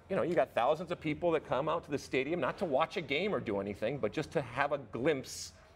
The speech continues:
of this player that is theoretically going to bring them to the promised land. And there's a curiosity and, um, there's a desire. And I think that that was, 'cause I, I've watched it back, what they were trying to do. And, you know, there's fanfare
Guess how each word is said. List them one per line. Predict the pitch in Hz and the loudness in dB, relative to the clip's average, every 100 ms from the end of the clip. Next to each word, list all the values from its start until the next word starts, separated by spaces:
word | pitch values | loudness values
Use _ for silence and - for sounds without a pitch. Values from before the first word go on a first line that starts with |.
| - 127 | 2 6
of | 131 123 113 98 - - - - - | 6 4 -2 -12 -20 -20 -20 -14 -4
this | 113 123 - | 4 4 2
player | - 175 160 92 - - | 0 4 4 2 -10 -2
that | 107 | 0
is | 113 - - - - - - - | 0 -4 -14 -20 -20 -20 -16 -2
theoretically | 95 117 143 165 | 4 4 2 0
going | 127 120 | 0 0
to | 113 | 0
bring | 104 143 | 0 2
them | 131 127 | 0 -2
to | |
the | 127 | -4
promised | - 139 101 - - | 0 0 0 -4 -8
land. | 67 - - | -10 -10 -6
And | 92 | -2
there's | 87 - | -2 -4
a | |
curiosity | - 113 98 120 170 - 175 185 - - - | -2 2 4 4 2 -2 -6 -6 -6 -6 -2
and, | 90 85 82 80 - - - - - | 0 -2 -4 -8 -16 -18 -18 -18 -2
um, | 85 82 80 82 82 | 0 0 -2 -6 -6
there's | 90 87 92 | -2 -2 0
a | |
desire. | 92 92 92 98 135 170 - - - | -2 2 2 2 0 -2 -6 -18 -2
And | 131 | 0
I | |
think | 131 165 | 0 -4
that | 131 | 2
that | 143 151 135 | 4 4 2
was, | 120 113 120 | 2 2 0
'cause | - 101 | 0 2
I, | 104 - | 2 2
I've | 107 | 2
watched | 107 117 - | 4 2 0
it | 92 76 | -10 2
back, | 135 92 - - - | 2 2 -8 -20 -2
what | 110 117 | 0 2
they | 110 | 0
were | 104 101 | 0 -2
trying | - 127 107 107 101 95 95 104 | 0 2 2 2 -2 -4 -6 -6
to | - | -4
do. | 107 175 - - - | 2 4 4 -2 -4
And, | 151 139 139 175 | 2 2 0 -6
you | |
know, | 76 64 | -6 -6
there's | 143 | -8
fanfare | - 190 202 196 - 196 196 185 180 151 | -2 2 4 2 0 4 6 6 4 2